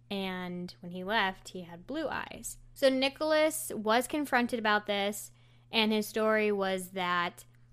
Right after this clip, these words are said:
these people who were sex trafficking him burned his eyes with chemicals to change the color of his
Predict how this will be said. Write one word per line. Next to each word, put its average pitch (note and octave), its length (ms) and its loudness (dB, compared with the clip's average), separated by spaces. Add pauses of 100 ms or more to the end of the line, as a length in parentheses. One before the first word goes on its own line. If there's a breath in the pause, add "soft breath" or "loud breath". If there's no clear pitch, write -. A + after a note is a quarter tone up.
(120)
these A3 180 -2
people C#4+ 360 0
who C#4 80 4
were B3 100 6
sex A3 300 0
trafficking G#3+ 540 -2
him F#3+ 440 -4 (420 soft breath)
burned G#3+ 380 2
his C4+ 240 0
eyes G3+ 260 2
with G3 160 -12
chemicals C#4 720 -4
to A#3 160 -4
change G#3 580 -4
the G3+ 80 -10
color G3+ 340 0
of G3 200 -4
his G3 180 -8